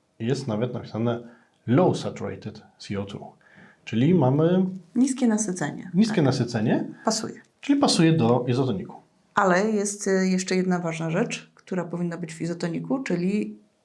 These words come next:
Speaker 2: uzupełnianie tych soli, których
Speaker 1: A, widzisz.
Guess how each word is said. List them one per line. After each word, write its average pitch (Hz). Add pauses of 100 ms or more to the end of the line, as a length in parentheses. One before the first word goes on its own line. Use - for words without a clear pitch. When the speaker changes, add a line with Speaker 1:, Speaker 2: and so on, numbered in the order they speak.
Speaker 2:
uzupełnianie 185
tych 185
soli, 202
których - (440)
Speaker 1:
A, 247 (380)
widzisz. -